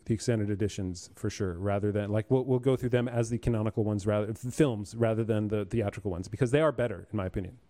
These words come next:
They do add more. So anyway, so we'll do that, but but that's, that's down the road a little bit for us as we recover and we have to get some rest, clear our brains, read some real Tolkien, and then we'll get back to doing this here.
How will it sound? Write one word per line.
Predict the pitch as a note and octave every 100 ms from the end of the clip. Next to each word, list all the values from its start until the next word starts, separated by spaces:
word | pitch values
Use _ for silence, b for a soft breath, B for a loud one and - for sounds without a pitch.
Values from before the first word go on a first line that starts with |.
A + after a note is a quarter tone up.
| _ _ _ _ _ _ _
They | A2+
do | A2+ G#2
add | G2
more. | F#2 F2+ - _ _ _ B B -
So | A3
anyway, | A#3+ D3+ C#3 -
so | F#3+
we'll | F3+
do | F3
that, | D3+ G2+ - -
but | C#3 - _ _ _ _
but | C3
that's, | D#3 E3 - -
that's | D3+ D3+ -
down | D3 D3
the | C#3
road | C#3
a | B2
little | F3 F#3+
bit | D#3 D3
for | D3 C#3
us | C3+
as | - B2+ B2
we | B2+
recover | A#2+ A#2+ - C#3+ C#3 C3 C3+ -
and | B2+
we |
have | B2 B2+ -
to | A#2+
get | A#2+
some | - A#2+
rest, | C3 B2 - - -
clear | - C#3+
our | C3+
brains, | B2+ B2 B2 B2 A#2+ - b A2+
read | C#3 F3
some | - C#3+
real | C#3
Tolkien, | - C3 B2 A#2+ A#2+
and | G#2+
then | A2
we'll | G#2
get | G2
back | G2 F#2 - B B B B -
to | A#2
doing | A2+ A2
this | G#2+ -
here. | G#2+ F#2